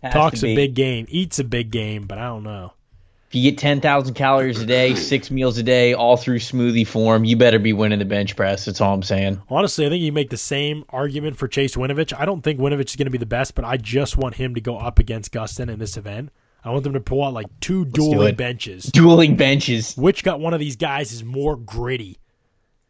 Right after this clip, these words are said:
Speaker 2: Which one of 'em wants it more? Which one of 'em will put the bar in their teeth and do a bench press with their mouth? Sorry, that was heavy. <laughs>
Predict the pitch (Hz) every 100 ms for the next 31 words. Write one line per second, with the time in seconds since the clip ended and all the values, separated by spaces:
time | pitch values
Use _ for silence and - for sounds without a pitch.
0 | _ _ _ - 165 - 143 160 131 123
1 | 117 123 135 139 - 110 110 120 113 110
2 | 185 - 208 220 226 185 123 - 196 -
3 | 123 120 143 170 170 139 113 - - 180
4 | 190 - 117 107 143 120 98 - 139 151
5 | - - 147 139 - 123 117 98 98 107
6 | 113 101 - - - _ _ _ _ _
7 | _ _ _ _ _ _ _ _ _ _
8 | _ _ - 101 92 92 90 - 101 101
9 | - -